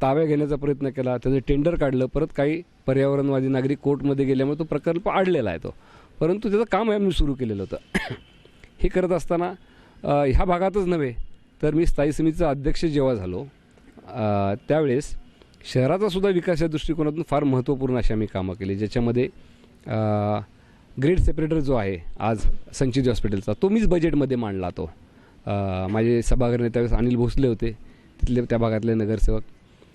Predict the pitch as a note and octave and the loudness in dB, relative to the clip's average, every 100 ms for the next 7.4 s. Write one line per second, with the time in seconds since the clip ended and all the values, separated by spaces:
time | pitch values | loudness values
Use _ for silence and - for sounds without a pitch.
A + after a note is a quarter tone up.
0 | - C3+ B2 C3+ C3 B2+ B2+ C3 D3 D#3+ | -6 0 2 4 2 2 2 2 2 2
1 | D#3 D#3+ D3 D3 D3 D3 C3+ C#3+ C3 C3 | 0 0 -2 -2 0 -2 0 0 2 2
2 | B2+ A2+ A#2 A2+ A2 G#2+ G#2 - D3 D3+ | 4 2 0 -6 -10 -10 -12 -2 0 0
3 | D#3 D3 D3+ C3+ C#3+ C#3 C#3 B2+ C3 B2+ | 0 2 2 2 0 -2 -2 -2 2 0
4 | B2+ - - A#2+ - C#3+ C3 D3 C#3+ D3+ | 0 -6 -16 -14 -6 -2 2 2 2 0
5 | C#3 - - - C3+ B2+ - C#3 B2 A#2 | -4 -12 -10 -2 0 2 2 2 0 -2
6 | A#2+ B2 - A#2 A#2+ A#2 A2+ A2+ G#2+ A#2 | 0 0 0 -2 0 0 0 0 -2 -2
7 | G#2+ G2 F#2+ | -2 -2 -4